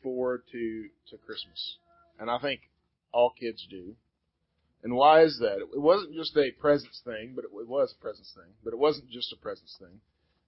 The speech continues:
But everything s-, it, around Christmas seemed to be brighter and better. For some reason, just, you know, how everything really changes around Christmas. The music changes, the,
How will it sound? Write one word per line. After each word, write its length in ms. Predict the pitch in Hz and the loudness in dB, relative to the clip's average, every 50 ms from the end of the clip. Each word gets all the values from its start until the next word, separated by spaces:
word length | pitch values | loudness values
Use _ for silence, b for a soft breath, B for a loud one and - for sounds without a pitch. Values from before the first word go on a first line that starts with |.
| _ - | _ -4
But 100 | 151 156 156 | -2 0 2
everything 520 | 156 165 170 202 220 214 214 208 190 180 165 | 2 2 4 4 4 4 2 0 -4 -4 -4
s-, 140 | 165 - - | -6 -8 -8
it, 140 | 151 151 _ - 127 | -10 -10 _ -8 -6
around 280 | 139 143 143 143 135 | -2 -2 -2 -2 -4
Christmas 600 | - 139 135 - - 117 110 - - - - - - | -8 -10 -8 -8 -8 -10 -8 -6 -6 -6 -6 -6 -8
seemed 200 | 135 135 131 123 | -8 -10 -10 -10
to 40 | |
be 440 | 117 123 127 123 123 123 120 113 - _ _ _ _ _ _ _ _ _ _ _ - | -8 -8 -6 -6 -6 -6 -8 -10 -14 _ _ _ _ _ _ _ _ _ _ _ -4
brighter 540 | - 117 123 135 135 131 131 135 131 131 127 | 0 2 4 4 2 2 0 -2 -2 -2 -4
and 280 | 98 117 107 104 98 | -6 -8 -12 -12 -10
better. 500 | 90 113 117 117 117 120 120 120 123 120 _ _ _ _ _ _ _ - - - - - _ _ _ _ - | -8 -6 -6 -4 -4 -4 -4 -6 -6 -8 _ _ _ _ _ _ _ -20 -20 -20 -20 -20 _ _ _ _ -16
For 80 | 120 - | -10 -6
some 180 | - 156 156 | -4 -4 -2
reason, 320 | 156 151 147 - 143 143 131 | 0 0 0 0 -2 -6 -8
just, 260 | 117 120 - - - _ _ _ _ _ _ _ _ - | -10 -12 -12 -12 -14 _ _ _ _ _ _ _ _ -14
you 80 | 127 | -10
know, 160 | 127 120 117 - | -8 -6 -6 -2
how 220 | 127 143 139 135 120 | 0 2 2 2 2
everything 440 | 143 143 156 147 151 147 135 127 123 | 0 -4 -4 -4 -4 -6 -6 -6 -8
really 260 | 127 131 135 123 117 | -6 -6 -6 -8 -8
changes 680 | - - - 127 123 123 120 110 107 - - - - - _ 101 | -10 -10 -8 -8 -8 -8 -8 -10 -6 -4 -4 -4 -6 -8 _ -10
around 260 | 110 117 113 110 _ | -10 -8 -8 -10 _
Christmas. 420 | - 117 107 - 101 98 - - - | -14 -12 -12 -12 -12 -10 -12 -12 -12
The 80 | 107 104 | -12 -8
music 380 | 107 120 135 143 135 143 147 - | -4 -2 -2 -2 -2 -6 -14 -14
changes, 600 | - 143 135 131 127 123 113 120 120 117 - - | -12 -12 -10 -10 -12 -14 -14 -16 -16 -16 -16 -18
the, 100 | 113 104 | -20 -20